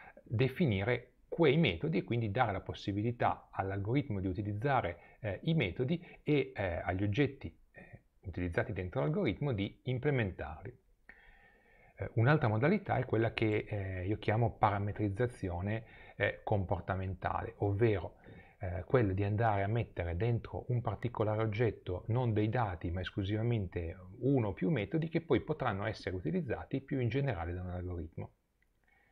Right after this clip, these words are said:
Abbiamo poi, eh, un utilizzo molto più generale che è quello di, eh, andare a separare, eh, gli, eh, elementi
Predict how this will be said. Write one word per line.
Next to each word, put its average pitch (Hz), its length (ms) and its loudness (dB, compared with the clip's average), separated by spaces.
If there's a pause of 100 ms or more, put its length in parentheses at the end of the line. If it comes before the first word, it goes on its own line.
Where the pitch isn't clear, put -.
(1300)
Abbiamo 135 360 4
poi, 120 460 6
eh, 101 260 -2
un 101 100 -4
utilizzo 101 380 0
molto 101 340 0
più 98 140 0
generale 117 480 2
che 107 140 2
è 104 40 -2
quello 104 320 0
di, 104 260 0 (280)
eh, 92 260 -4
andare 104 640 2
a 95 160 0
separare, 117 920 0 (420)
eh, 98 600 -4 (1040)
gli, 135 380 2
eh, 95 320 -2
elementi 110 720 2